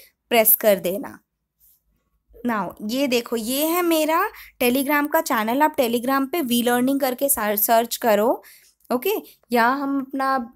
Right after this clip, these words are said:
अ, मैं आपको पेपर वन की क्विज़ेस प्रोवाइड करवाती हूँ डेली बेसिस पे और अपना पेपर टू का भी क्विज़ेस चलता है। जैसे ही हम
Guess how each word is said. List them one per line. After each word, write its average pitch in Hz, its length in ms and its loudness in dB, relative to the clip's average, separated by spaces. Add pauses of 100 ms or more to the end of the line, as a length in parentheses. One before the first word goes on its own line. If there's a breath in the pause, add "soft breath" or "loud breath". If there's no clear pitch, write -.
अ, 208 160 0
मैं 240 200 0
आपको 262 360 2
पेपर 233 380 0
वन 254 220 4
की 262 100 -2
क्विज़ेस 226 400 0
प्रोवाइड 233 420 4
करवाती 226 480 2
हूँ 214 260 -2
डेली 254 320 0
बेसिस 240 420 2
पे 240 180 0
और 233 160 2
अपना 247 220 0
पेपर 226 280 0
टू 233 160 -2
का 214 160 2
भी 240 140 0
क्विज़ेस 226 440 2
चलता 233 340 2
है। 196 200 0
जैसे 226 340 0
ही 330 100 -2
हम 302 200 0